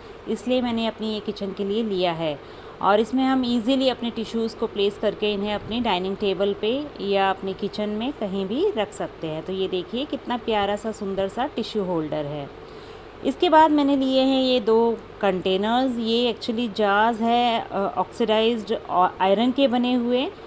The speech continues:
तो ये कुछ इस तरह से है, एक छोटा और एक बड़ा, और इसके ऊपर आप देख सकते हैं, अ, एक पर लिखा हुआ है "Bon Appetit" और दूसरे पे लिखा हुआ है "Baked with Love".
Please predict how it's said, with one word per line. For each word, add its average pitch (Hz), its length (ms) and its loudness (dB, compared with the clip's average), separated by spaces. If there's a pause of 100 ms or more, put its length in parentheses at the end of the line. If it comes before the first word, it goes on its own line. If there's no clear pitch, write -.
(240)
तो 220 60 -2
ये 233 100 2
कुछ 247 220 -4
इस 254 180 -4
तरह 254 240 2
से 247 160 -2
है, 254 360 0 (100)
एक 202 180 -2
छोटा 233 440 2
और 202 300 0
एक 180 200 -2
बड़ा, 190 360 4
और 196 300 0
इसके 196 240 -4
ऊपर 196 220 0
आप 190 200 2
देख 190 200 -2
सकते - 320 -8
हैं, 226 340 -4 (560)
अ, 196 300 4
एक 214 280 2
पर 240 100 0
लिखा 233 280 2
हुआ 240 200 6
है 220 160 2
"Bon 190 380 4
Appetit" 254 560 0
और 190 200 4
दूसरे 196 360 -4
पे 208 120 -4
लिखा 202 260 -4
हुआ 202 240 0
है 226 180 2
"Baked 190 360 0
with 196 260 -2
Love". 165 300 2